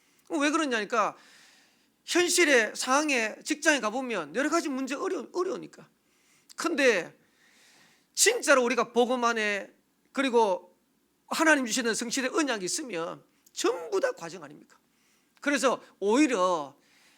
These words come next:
현실에 있는 문제, 여러 가지 갈등, 그거를 해결하는 게 아니고 이거를 뛰어넘을 만큼 복음의 능력 가운데 탁 붙들리도록, 절대 망대를 내가 소유하고 인도받도록 우리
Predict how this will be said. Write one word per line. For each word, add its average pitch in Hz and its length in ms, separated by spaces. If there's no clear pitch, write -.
현실에 302 520
있는 226 300
문제, 214 460
여러 233 160
가지 233 280
갈등, 202 640
그거를 240 840
해결하는 277 600
게 190 60
아니고 170 440
이거를 359 580
뛰어넘을 359 640
만큼 262 640
복음의 262 420
능력 294 420
가운데 220 480
탁 - 200
붙들리도록, 160 460
절대 381 460
망대를 277 520
내가 247 200
소유하고 254 500
인도받도록 339 720
우리 247 520